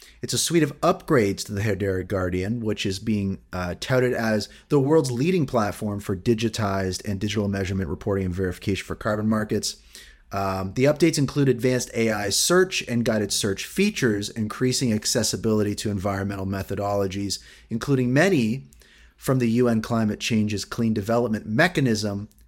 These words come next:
methodology library. Uh, there's a lot of words. There's a lot of, there's a lot of words in this, uh, in the, in these news stories today, guys, so heads up.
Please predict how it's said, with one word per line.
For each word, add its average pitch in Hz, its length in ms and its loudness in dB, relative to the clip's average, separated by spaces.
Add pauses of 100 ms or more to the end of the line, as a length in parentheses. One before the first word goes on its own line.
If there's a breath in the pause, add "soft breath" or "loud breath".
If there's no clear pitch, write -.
(140)
methodology 110 720 2
library. 110 720 0 (1040)
Uh, 87 380 -4
there's 123 160 2
a 131 40 -2
lot 127 120 2
of 107 120 0
words. 95 600 -2
There's 107 160 -4
a 110 40 -2
lot 120 120 2
of, 110 160 -2
there's 117 180 -2
a 120 40 -2
lot 131 160 2
of 104 180 -4
words 98 480 0
in 95 180 -2
this, 92 280 -2
uh, 87 260 -2
in 98 180 -4
the, 92 160 0
in 104 100 -4
these 98 160 0
news 95 180 0
stories 85 280 -4
today, 82 180 -2
guys, 80 200 -6
so 87 80 -8
heads 87 220 -6
up. 80 180 -8